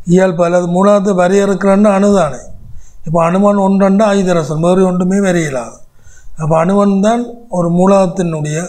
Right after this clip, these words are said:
இயல்புகள், அது கு-, குறிப்பாக இரசாயன இயல்பை நிர்ணயிக்கின்றது. இப்போ ஒரு அணுவின் அணுவன் என்றா என்ன? ஒரு மூலகம் அணுவின் அணுவன். அப்போ அணுவன் என்று சொல்லிக்க ஒரு அணுவின் கருவில் உள்ள புரோத்திரங்களின் எண்ணிக்கை. அப்போ அணுவின் அணுவன்னா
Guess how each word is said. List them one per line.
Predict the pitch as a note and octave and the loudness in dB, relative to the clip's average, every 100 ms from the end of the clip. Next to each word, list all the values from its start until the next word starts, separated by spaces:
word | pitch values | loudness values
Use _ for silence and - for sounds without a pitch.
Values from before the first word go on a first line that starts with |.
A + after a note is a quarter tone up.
| - - - - - - | -12 -16 -20 -16 -12 0
இயல்புகள், | E3+ F3+ D#3 D#3 E3 | 2 2 0 -2 0
அது | F3 E3+ | 2 0
கு-, | D#3 D#3+ E3 | -4 -4 -4
குறிப்பாக | - F3 E3+ F3 F3 G3+ | 0 0 0 0 0 0
இரசாயன | F#3+ F3+ F3+ F#3 F3+ | 0 0 0 0 0
இயல்பை | F3 E3+ E3+ F3 | 0 -2 -2 -2
நிர்ணயிக்கின்றது. | F3+ F3 E3+ C#3+ - B2+ B2 - - - - | -2 -2 -2 -4 -10 -16 -14 -16 -16 -16 -14
இப்போ | - D3+ | -8 -2
ஒரு | D#3+ E3 | 0 2
அணுவின் | E3+ G3+ G#3 G#3 G#3 - - - | 0 0 2 2 -2 -8 -16 -10
அணுவன் | D3+ F3+ G3 G3+ | -2 0 2 2
என்றா | G3 G3 G3 | 2 2 2
என்ன? | F3 E3 | 2 0
ஒரு | E3 | 0
மூலகம் | E3 E3+ F3 F3+ G3+ G#3 | 0 2 2 2 -2 -2
அணுவின் | E3 E3 E3 F3+ A3+ - | -4 -2 -2 -2 -4 -6
அணுவன். | E3 E3 E3 D3+ B2+ - - - - | -6 -4 -2 -4 -4 -16 -18 -18 -16
அப்போ | - D3+ | -10 -2
அணுவன் | D#3+ F3 G3 G3 | 0 2 2 2
என்று | F#3 F3 | 2 0
சொல்லிக்க | E3 E3+ E3 E3 G3+ | 0 0 -2 0 -2
ஒரு | F#3+ F3 E3 | -2 -2 0
அணுவின் | E3 F#3 G3 G3+ | 0 0 0 0
கருவில் | G3 E3+ F3+ F#3 | 0 0 0 0
உள்ள | E3+ F3 G3+ - - - - - - | -2 -2 -4 -6 -10 -10 -10 -12 -4
புரோத்திரங்களின் | F3+ F#3+ F3+ F#3+ F3+ F3+ G3+ | 0 0 0 -2 0 0 2
எண்ணிக்கை. | F#3 F3 D3 - - - - - - - - - | 2 2 0 -6 -10 -10 -8 -8 -10 -10 -6 -2
அப்போ | E3 F3 | -2 0
அணுவின் | F3 F3 F3+ G3+ G#3 | 0 0 -2 0 2
அணுவன்னா | F3+ F3+ E3+ E3 C#3+ | 2 2 0 0 -4